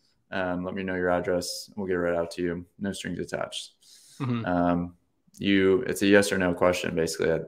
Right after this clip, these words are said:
Speaker 1: at its core. Like, "Do you want the
Speaker 2: Yeah.
Speaker 1: product? Yes or no?" Um,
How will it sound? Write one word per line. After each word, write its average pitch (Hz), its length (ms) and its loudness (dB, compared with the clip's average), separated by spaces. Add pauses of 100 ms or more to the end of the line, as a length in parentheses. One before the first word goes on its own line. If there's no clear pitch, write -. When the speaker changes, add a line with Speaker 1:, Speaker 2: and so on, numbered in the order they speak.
(160)
Speaker 1:
at 87 140 -2
its - 140 -6
core. - 520 -6
Like, 95 320 -4
"Do - 80 -4
you 95 120 2
want 92 100 0
the 127 60 -2
Speaker 2:
Yeah. 80 80 4
Speaker 1:
product? 92 280 4
Yes 87 160 2
or - 60 -2
no?" 82 240 -6 (880)
Um, 92 560 8